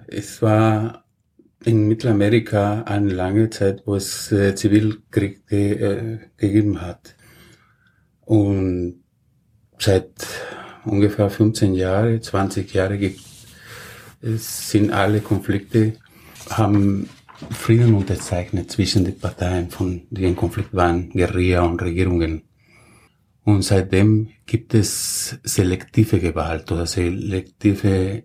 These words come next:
Exekutierungen oder so. In dem Fall von den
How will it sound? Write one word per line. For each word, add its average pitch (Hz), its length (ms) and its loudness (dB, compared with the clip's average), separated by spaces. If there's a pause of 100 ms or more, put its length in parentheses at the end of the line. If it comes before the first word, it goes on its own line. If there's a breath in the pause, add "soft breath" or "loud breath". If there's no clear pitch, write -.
(140)
Exekutierungen 92 920 0
oder 82 180 -4
so. 85 300 -12 (500 loud breath)
In 92 160 2
dem 90 160 2
Fall 101 240 0
von 104 180 2
den 92 400 -2